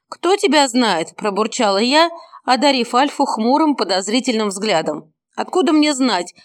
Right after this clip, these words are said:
Вдруг Манкуловы решили обставить всё так, будто я сама разбилась на машине, наглотавшись какой-то дряни. Это, кстати, избавляло их от многих проблем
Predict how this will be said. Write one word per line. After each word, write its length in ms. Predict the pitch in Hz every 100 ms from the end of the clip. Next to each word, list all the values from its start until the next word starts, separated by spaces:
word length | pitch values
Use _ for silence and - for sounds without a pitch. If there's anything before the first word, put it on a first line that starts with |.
| _ - -
Вдруг 300 | 196 320 381
Манкуловы 600 | 262 240 233 294 330 294
решили 360 | 240 - 262 220
обставить 580 | 214 - - 202 180
всё 220 | - - 170
так, 340 | 208 277 - - - - -
будто 280 | 294 302
я 140 | 277 254
сама 340 | - 269 240
разбилась 560 | 190 190 185 208 175 -
на 100 | 170
машине, 460 | 165 180 302 311 294
наглотавшись 680 | 214 190 185 220 247 262
какой-то 400 | - 202 190 220
дряни. 440 | 226 311 214 156 147 _ _ _ _ _ _
Это, 240 | 269 339
кстати, 400 | - - 311 -
избавляло 800 | 302 - 285 269 359 277 202 208
их 280 | 220 247 247
от 120 | 240
многих 440 | 233 262 220 180 -
проблем 500 | 180 165 190 294